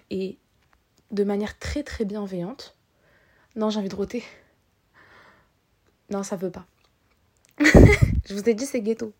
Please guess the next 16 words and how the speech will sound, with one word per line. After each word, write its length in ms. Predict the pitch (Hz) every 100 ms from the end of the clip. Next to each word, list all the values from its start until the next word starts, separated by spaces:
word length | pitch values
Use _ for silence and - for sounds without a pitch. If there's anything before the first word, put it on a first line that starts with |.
| _ -
Je 100 | 196
vous 140 | 208
ai 80 | 208
dit, 120 | 226
c'est 120 | 233
freestyle, 500 | 202 202 - 214 233
je 100 | 196
coupe 200 | 190 185
rien 240 | - 208 240
et 80 |
tout. 160 | 226 - - - - - - - - - - _ -
Du 160 | 247
coup, 120 | 254 285
je 80 |
disais, 480 | 214 226 208 240 311 - _ _ _ _ _ -
euh, 460 | 190 185 185 190